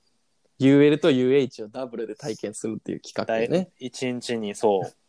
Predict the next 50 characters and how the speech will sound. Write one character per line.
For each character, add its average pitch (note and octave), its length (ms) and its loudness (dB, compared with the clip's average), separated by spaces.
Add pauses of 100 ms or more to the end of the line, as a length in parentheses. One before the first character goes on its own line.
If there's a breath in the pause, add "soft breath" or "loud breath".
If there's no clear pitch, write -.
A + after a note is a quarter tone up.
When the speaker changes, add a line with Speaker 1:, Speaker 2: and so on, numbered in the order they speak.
(220)
Speaker 2:
一 A2 160 -14
回 G#2 200 -2
で G2 80 -8
ね、 A#2 280 0 (180)
二 A#2+ 120 2
度、 B2 380 4
二 B2 120 -2
度 B2 160 4
楽 A2+ 220 0
し - 100 -8
い、 - 40 2 (180)
Speaker 1:
<laughs> D3 180 -2
Speaker 2:
二 B2 120 -4
度 A2 180 4
美 A2+ 40 2
味 G#2+ 40 -6
し - 200 -6
い G2+ 40 -8
企 G2+ 460 -2
画 - 20 2
が G2 240 2 (1300 soft breath)
あ A2+ 120 -2
る G#2 120 -2
ん G2+ 80 -10
で F2+ 100 -12
す - 100 -18
け F2+ 120 -8
ど、 E2 360 -16
ま C#3+ 100 2
あ、 - 20 -2
そ D3 180 4
う C#3+ 60 6
い C#3+ 60 4
う - 20 4
の B2 100 0
を G2+ 80 0
や G#2+ 100 4
っ - 140 -2
た G2 100 -2
り、 E2 160 -10
ふ - 180 -6
ざ B2+ 140 2
け B2+ 140 -4
て A#2+ 120 -10
た A2+ 120 -4
ん G#2+ 80 -8
で G#2 80 -12
す - 120 -18
け B2+ 120 -4
ど、 C3 340 4